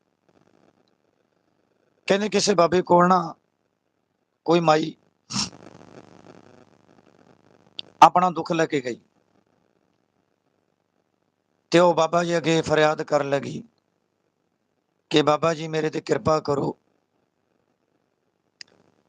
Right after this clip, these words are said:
ਮੇਰੇ ਗੋਡੇ ਦੁਖਦੇ ਨੇ।" ਹਾਲਾਂਕਿ ਜਿਹੜੀ ਗੋਡਿਆਂ ਦੀ ਪ੍ਰੋਬਲਮ ਹੈ, ਇਹਦਾ ਇਲਾਜ ਤਾਂ ਡਾਕਟਰ ਕੋਲ ਹੈ। ਜਿਹੜੀ ਬਿਮਾਰੀ ਹੈ,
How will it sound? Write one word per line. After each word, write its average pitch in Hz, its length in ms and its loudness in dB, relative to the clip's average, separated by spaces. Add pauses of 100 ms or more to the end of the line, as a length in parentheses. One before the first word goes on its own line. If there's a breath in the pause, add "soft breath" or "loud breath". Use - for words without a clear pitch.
(120)
ਮੇਰੇ 170 220 2
ਗੋਡੇ 156 340 0
ਦੁਖਦੇ 120 400 -6
ਨੇ।" 143 120 -18 (2250)
ਹਾਲਾਂਕਿ 196 540 2
ਜਿਹੜੀ 190 220 -2
ਗੋਡਿਆਂ 170 300 0
ਦੀ 175 120 -2
ਪ੍ਰੋਬਲਮ 156 500 -4
ਹੈ, - 100 -12 (920)
ਇਹਦਾ 185 240 4
ਇਲਾਜ 165 260 0
ਤਾਂ 165 120 -4
ਡਾਕਟਰ 151 340 -4
ਕੋਲ 147 260 -6
ਹੈ। - 120 -10 (2500)
ਜਿਹੜੀ 190 460 0 (360)
ਬਿਮਾਰੀ 156 480 0
ਹੈ, 139 140 -10